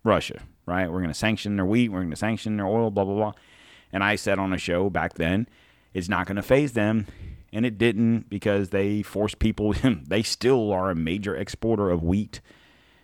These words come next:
and oil, amongst other things. You didn't sanction them to shit, because we can only sanction countries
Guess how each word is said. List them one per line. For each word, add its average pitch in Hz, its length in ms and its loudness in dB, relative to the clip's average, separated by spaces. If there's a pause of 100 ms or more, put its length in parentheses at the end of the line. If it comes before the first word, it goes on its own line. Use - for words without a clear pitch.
(120)
and 101 220 -2
oil, 113 380 6
amongst 92 300 -2
other 95 220 0
things. 113 540 -4 (2500)
You 123 120 6
didn't 135 220 2
sanction 113 400 0
them 107 160 0
to 87 80 -6
shit, 170 280 -2
because 104 460 2 (720)
we 147 180 2
can 160 180 -4
only 151 200 -2
sanction 117 680 -2
countries 85 680 -2